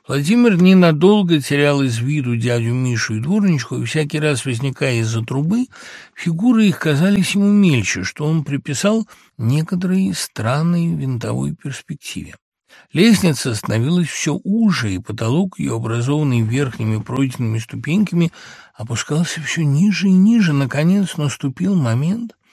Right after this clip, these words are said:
когда Пирожников стукнулся о потолок лбом и принуждён был идти дальше, всё более наклоняясь. Наташа двигалась ещё свободно, поскольку была меньше ростом, но вскоре она начала испытывать затруднения.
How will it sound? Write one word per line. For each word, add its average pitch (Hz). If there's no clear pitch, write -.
когда 123
Пирожников 156
стукнулся 151
о 117
потолок 131
лбом 180
и -
принуждён 147
был 180
идти 147
дальше, 170
всё -
более 165
наклоняясь. 185
Наташа 180
двигалась 185
ещё 190
свободно, 180
поскольку 170
была 165
меньше 170
ростом, 107
но 107
вскоре 165
она 190
начала 175
испытывать 117
затруднения. 110